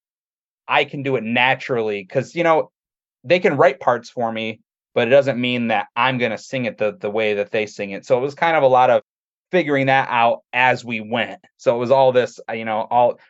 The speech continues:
writing and recording and figuring it out and learning. And, you know, so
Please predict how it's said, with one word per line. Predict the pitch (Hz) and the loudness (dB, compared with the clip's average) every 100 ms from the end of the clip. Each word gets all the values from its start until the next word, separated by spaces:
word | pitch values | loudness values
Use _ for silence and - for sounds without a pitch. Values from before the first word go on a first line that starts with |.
| - | -2
writing | 135 135 113 104 | 2 2 0 -4
and | 101 | -6
recording | 104 110 147 123 101 101 | -6 2 4 4 0 -6
and | 95 | -6
figuring | 131 117 110 104 | -4 -2 -2 0
it | 107 | 0
out | 110 107 - | 2 0 -4
and | 104 101 110 | -10 -12 -14
learning. | 113 123 143 123 107 104 107 | 0 2 4 2 -2 -6 -8
And, | 101 101 98 _ _ _ _ | -8 -10 -12 _ _ _ _
you | 104 | -6
know, | 104 104 | -2 -2
so | - 139 - | 2 0 0